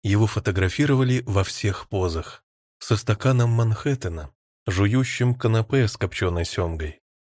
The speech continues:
беседующим с женой посла, в окружении поклонников, взирающим на свой шедевр. Он вознесся на сияющие вершины, и если бы в полночь за ним пришла смерть,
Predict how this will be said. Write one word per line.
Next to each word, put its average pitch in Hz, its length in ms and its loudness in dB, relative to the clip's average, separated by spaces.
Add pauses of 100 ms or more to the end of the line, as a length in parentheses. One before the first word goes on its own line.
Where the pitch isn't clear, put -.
(120)
беседующим 120 840 2
с 90 40 -2
женой 117 320 4
посла, 113 560 0 (280)
в 101 80 2
окружении 101 600 4
поклонников, 117 840 2
взирающим 95 720 0
на 95 80 0
свой 90 240 -2
шедевр. 82 560 -6 (680)
Он 87 200 0
вознесся 92 600 2
на 101 100 4
сияющие 113 800 2
вершины, 104 640 0 (340)
и 104 80 0
если 110 280 4
бы 101 160 2
в - 100 -6
полночь 92 500 2
за 107 220 2
ним 104 180 4
пришла 92 380 0
смерть, - 560 -2